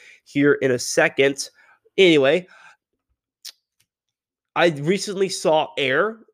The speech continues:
directed by Ben Affleck, starring Matt Damon, Ben Affleck, and Jason Bateman. Wanted to give this one a brief mention because I haven't seen a whole lot of stuff this year. John Wick Chapter Four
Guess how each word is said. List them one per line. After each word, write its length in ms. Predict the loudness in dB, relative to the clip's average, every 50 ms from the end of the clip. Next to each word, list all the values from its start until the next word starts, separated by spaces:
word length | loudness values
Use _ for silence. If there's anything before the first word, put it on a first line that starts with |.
| _ -8
directed 300 | -4 -4 -4 -4 -4 -4
by 140 | -2 -2 -2
Ben 180 | -2 -2 -2
Affleck, 400 | 0 -2 -2 -4 -4 -6 -6 -8
starring 340 | -6 -4 -2 -2 -2 0 -2
Matt 220 | -2 -2 -2 -2 -4
Damon, 420 | -6 -4 -4 -6 -8 -8 -8 -6
Ben 140 | -6 -6 -4
Affleck, 400 | -4 -6 -8 -8 -8 -10 -10 -10 -14 -12
and 480 | -10 -10 -8 -8 -10 -10 -12 -14 -18 -20 _ _ _ _ _ _ _ _ -6
Jason 420 | -4 -4 -4 -4 -6 -8 -6 -2 0
Bateman. 420 | 2 2 2 2 0 -2 -2 0
Wanted 180 | 0 0 0 2
to 60 | 0
give 160 | 0 0 2
this 140 | 0 0 0
one 120 | -2 -2
a 40 | -2
brief 220 | -2 -4 -4 -4 -4
mention 300 | -4 -4 -4 -4 -6 -6
because 320 | -4 -2 0 -2 -2 -2 -2 -4
I 100 | -4 -4
haven't 380 | -2 -4 -4 -4 -4 -4 -8
seen 320 | -8 -8 -6 -6 -4 -2 -2
a 100 | -2 0
whole 160 | -2 -2 -2
lot 180 | -2 -2 -2
of 80 | -4 -6
stuff 300 | -6 -4 -4 -4 -4 -4
this 220 | -6 -8 -6 -6
year. 320 | -6 -4 -4 -4 -4 -6 -10 _ _ _ _ _ _ _ _
John 180 | 0 2 2 2
Wick 100 | 2 0
Chapter 260 | -2 -4 -4 -4 -6
Four 440 | -2 0 2 4 4 4 2 0